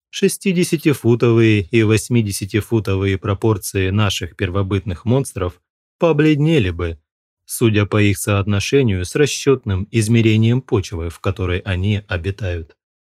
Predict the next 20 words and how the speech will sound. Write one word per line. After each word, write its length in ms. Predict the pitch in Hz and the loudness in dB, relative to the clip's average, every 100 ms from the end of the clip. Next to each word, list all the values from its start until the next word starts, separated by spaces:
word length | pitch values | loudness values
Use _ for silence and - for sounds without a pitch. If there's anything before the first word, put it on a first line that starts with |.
| _ _ _ _ _ - | _ _ _ _ _ 0
Но 140 | 120 | 4
моя 300 | 120 120 120 | 6 4 4
самая 520 | - 120 117 117 117 | 2 0 2 2 2
сильная 640 | 107 - 139 117 92 92 87 | 0 0 2 2 2 -2 -2
бинокулярная 840 | 98 95 98 101 107 98 95 92 | 0 0 0 0 2 0 -2 -6
увеличительная 880 | - 104 101 98 117 104 98 98 95 | -4 -2 0 0 -4 -2 -2 -2 -2
линза 460 | 101 131 110 90 85 | 0 0 0 -2 -8
в 60 | |
двести 400 | 87 101 95 - | -4 -2 -2 -6
диаметров 600 | 92 101 123 110 90 92 - _ _ _ _ | -4 0 0 0 -2 -8 -8 _ _ _ _
была 380 | 170 170 156 147 | 2 4 6 4
недостаточно 800 | 131 117 110 - 127 - - 90 | 2 2 0 0 -4 -4 -8 -4
мощной, 540 | 90 113 - 92 87 - _ | 0 -2 -2 -6 -8 -10 _
чтобы 320 | - - 131 123 | -16 -2 0 2
показать 480 | 127 127 117 120 | 2 2 2 2
больше, 400 | 110 127 104 - | 2 2 2 -2
чем 300 | 95 104 104 | -6 0 2
это. 360 | 107 90 87 80 _ _ _ _ _ | 0 -2 -8 -12 _ _ _ _ _
И 160 | 113 | 0
теперь 520 | 104 98 - 135 143 | 0 -4 2 2 2